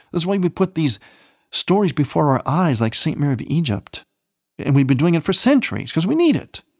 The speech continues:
especially now. She does this extreme humility, this extreme penance, not feeling worthy of the Eucharist, yet desiring it. And when she finally receives the Eucharist,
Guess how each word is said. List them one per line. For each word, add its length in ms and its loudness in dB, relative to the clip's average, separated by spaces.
especially 280 -2
now. 380 -2
She 140 -4
does 200 -2
this 160 -2
extreme 760 0
humility, 560 0
this 260 -4
extreme 580 -2
penance, 420 -6
not 260 2
feeling 400 -2
worthy 280 2
of 40 0
the 40 0
Eucharist, 400 -4
yet 260 -2
desiring 720 -2
it. 280 -12
And 100 2
when 120 2
she 160 0
finally 480 0
receives 540 0
the 60 -4
Eucharist, 500 -2